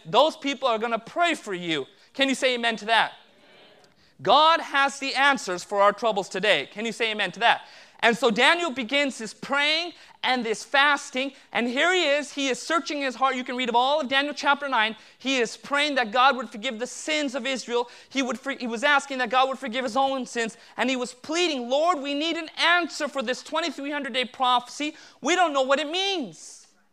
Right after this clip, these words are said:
We have no clue what the twenty-three hundred day prophecy means. Now, I always tell this very interesting story because I believe it's very relevant.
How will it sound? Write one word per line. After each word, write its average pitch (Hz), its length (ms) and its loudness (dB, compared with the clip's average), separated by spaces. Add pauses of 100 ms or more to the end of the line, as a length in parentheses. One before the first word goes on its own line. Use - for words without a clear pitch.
(360)
We 339 140 4
have 285 140 2
no 311 320 2
clue 311 460 0 (120)
what 294 280 -2
the 277 80 -4
twenty-three 302 480 -4
hundred 285 240 -4
day 277 100 -4
prophecy 247 600 -2
means. 233 560 -4 (260)
Now, 170 120 4
I 185 40 6
always 233 200 0
tell 240 140 0
this 196 140 -6
very 233 200 2
interesting 202 440 -8
story 262 240 2
because 165 320 -6
I 165 100 0
believe 160 460 -6
it's 165 140 -6
very 202 180 0
relevant. 151 420 2